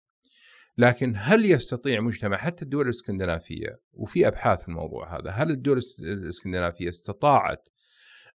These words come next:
أن تتحول إلى مجتمع متساوي بجميع تفاصيله؟ الإجابة لا، وفي أبحاث في ذلك، لأنه هذه غريزتنا. يعني الإنسان تنافسي بطبعه، أنت الصراع من أجل البقاء هذه م-، يعني من قبل ال-، ال-، اللي هو ال-، الغريزة الحيوانية،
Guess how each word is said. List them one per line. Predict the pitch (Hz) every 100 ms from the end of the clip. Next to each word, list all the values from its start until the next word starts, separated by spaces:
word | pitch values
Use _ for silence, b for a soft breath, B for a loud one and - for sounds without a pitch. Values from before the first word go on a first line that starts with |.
| -
أن | 123 117
تتحول | 123 113 113 147 147 120 104
إلى | 95 101 98
مجتمع | 107 127 - 117 107 90
متساوي | 95 92 95 - 120 113 98 90 85 80 -
بجميع | 104 87 104 98 117 139 135 107
تفاصيله؟ | 95 104 - 95 - 147 190 208
الإجابة | 214 214 214 208
لا، | 156 - _ - 165
وفي | - -
أبحاث | 113 - 87
في | -
ذلك، | - - - _ B B B B B
لأنه | 139 147 226 190
هذه | 220 208
غريزتنا. | 156 120 104 127 92 76 95 _
يعني | - 107 110
الإنسان | 110 123 - 165 156
تنافسي | 131 139 135 113 - 87
بطبعه، | 87 98 80 71 76 - -
أنت | 110 104 113 98 -
الصراع | 92 - 123 143 123
من | 113
أجل | 107 98
البقاء | 95 90 - 107 80 110
هذه | 104 92
م-، | 85 73
يعني | 90 87 87
من | 90 90 95 101
قبل | 98 - 127 104
ال-، | 98 78 - 50 50 50
ال-، | 50 50 50 50
اللي | - 50 85 95
هو | 98 92
ال-، | 82 67
الغريزة | 90 107 117 98
الحيوانية، | - 95 92 90 87 76